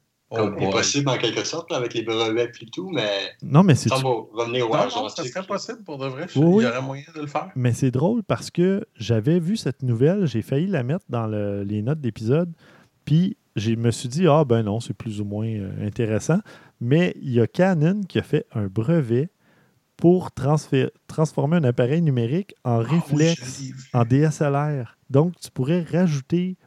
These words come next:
Speaker 3: ou en tout cas, il y aurait l'espace prévu pour te permettre de remettre un miroir dans ton appareil. C'est, en tout cas,
Speaker 1: Le, le,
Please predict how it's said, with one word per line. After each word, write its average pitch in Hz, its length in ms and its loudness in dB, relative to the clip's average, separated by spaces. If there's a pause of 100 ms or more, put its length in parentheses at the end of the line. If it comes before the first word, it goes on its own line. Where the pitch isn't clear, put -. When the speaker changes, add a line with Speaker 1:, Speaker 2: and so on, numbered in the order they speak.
Speaker 3:
ou 151 140 6
en 151 80 8
tout - 60 -12
cas, 180 120 6
il 160 80 8
y 147 40 6
aurait 151 180 4
l'espace 170 500 0
prévu 147 420 0
pour 151 160 -6
te 139 80 0
permettre 143 460 -2
de 123 80 2
remettre 151 560 0
un 113 100 2
miroir 139 640 0
dans 104 140 -4
ton 110 200 -6
appareil. 131 680 -4 (800)
C'est, 113 1040 -2
en 117 80 0
tout - 120 -10
cas, 110 180 4 (100)
Speaker 1:
Le, 139 200 2
le, 143 160 -6